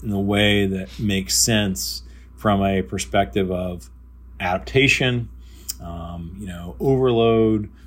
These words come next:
all those things. And, uh, I think that that takes years of experience. Um, you know, I, I think a lot of, um, you know,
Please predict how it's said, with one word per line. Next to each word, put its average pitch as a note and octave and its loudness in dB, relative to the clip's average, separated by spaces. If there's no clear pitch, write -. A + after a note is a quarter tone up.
all G#2 2
those G2 2
things. F#2+ -2
And, F#2+ 0
uh, F#2 4
I A2 4
think A#2 2
that G#2+ 4
that A#2+ 4
takes A#2+ 0
years A2 4
of G2 0
experience. F#2+ -4
Um, F2 -12
you G2+ -14
know, F#2 -8
I, F#2 -10
I - -4
think G2+ 0
a G#2 2
lot G#2 4
of, G2+ 0
um, F#2+ 2
you G#2+ -4
know, F#2+ -2